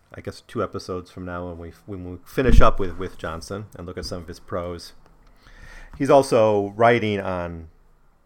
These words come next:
on folklore and thinking about folklore and, and, and giving talks and things like that. Um,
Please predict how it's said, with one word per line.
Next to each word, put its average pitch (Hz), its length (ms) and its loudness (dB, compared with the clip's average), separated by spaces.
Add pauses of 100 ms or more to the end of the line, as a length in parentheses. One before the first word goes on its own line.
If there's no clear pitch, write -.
(600)
on 92 160 -14
folklore 165 560 0
and 107 120 -4
thinking 135 220 -2
about 110 220 -4
folklore 104 500 -8
and, 87 220 -12
and, 90 360 -18
and 87 160 -16
giving 87 220 -14
talks 90 380 -8
and 87 80 -14
things 87 240 -14 (500)
like 90 220 -16
that. 82 320 -14 (800)
Um, 101 320 -20